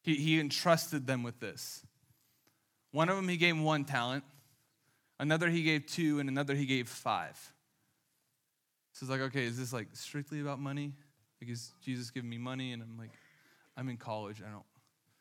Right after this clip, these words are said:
really relate with that one. But, so what he's talking about with talents here for, for us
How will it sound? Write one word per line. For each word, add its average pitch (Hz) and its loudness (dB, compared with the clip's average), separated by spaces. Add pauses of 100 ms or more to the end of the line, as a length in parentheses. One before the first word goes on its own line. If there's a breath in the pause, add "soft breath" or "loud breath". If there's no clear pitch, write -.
(1040)
really 110 -8
relate 104 -8
with 104 -16 (100)
that 107 -8
one. 101 -16 (160)
But, 127 0 (2500 soft breath)
so 190 6 (180)
what 196 6
he's 208 4
talking 202 6
about 185 2
with 156 2
talents 156 2
here 120 0 (1200)
for, 170 4
for 160 0
us - 4